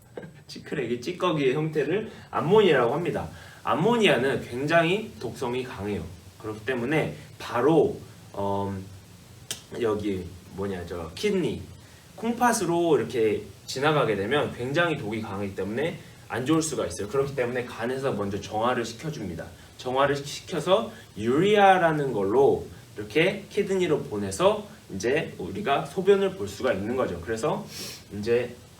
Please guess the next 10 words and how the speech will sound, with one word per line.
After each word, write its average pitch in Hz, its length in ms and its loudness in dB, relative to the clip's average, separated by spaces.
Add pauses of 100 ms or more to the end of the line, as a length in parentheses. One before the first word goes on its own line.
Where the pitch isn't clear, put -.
(200)
이렇게 104 300 -10
유리아로 156 800 6 (160)
오-, 113 320 -2
이제 101 140 -6
나간다. 104 680 2 (140)
우리가 131 300 2
이제 107 360 -2 (160)
맨날 147 180 0
소변 196 320 2
보면서 131 460 -4